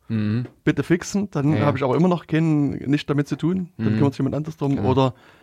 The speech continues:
Speaker 2: eben, wenn's wirklich nicht geht, dann muss ich mal vielleicht in die Tiefen meines Betriebssystems absteigen oder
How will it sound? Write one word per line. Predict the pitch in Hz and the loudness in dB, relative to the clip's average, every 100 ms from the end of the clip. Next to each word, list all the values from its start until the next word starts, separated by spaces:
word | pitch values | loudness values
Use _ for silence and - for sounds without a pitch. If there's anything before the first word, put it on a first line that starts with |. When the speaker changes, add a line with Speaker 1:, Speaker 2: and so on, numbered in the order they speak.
| _ | _
Speaker 2:
eben, | 127 131 | -2 2
wenn's | 131 | 2
wirklich | 135 139 127 | 2 -2 -2
nicht | 123 | 0
geht, | 127 120 | 0 2
dann | 120 | 2
muss | 123 | 2
ich | 123 | 0
mal | 123 120 | 0 0
vielleicht | 113 117 113 113 | -2 -4 -4 -4
in | |
die | 113 | -4
Tiefen | 127 117 120 | -4 -2 -2
meines | 113 110 107 - _ _ _ _ - | 0 -2 -4 -16 _ _ _ _ -6
Betriebssystems | 123 139 - 123 - 120 113 | 0 0 -2 -6 0 0 0
absteigen | 117 - 123 117 117 | -8 -4 -2 0 -2
oder | 117 117 107 107 | -2 -2 0 -2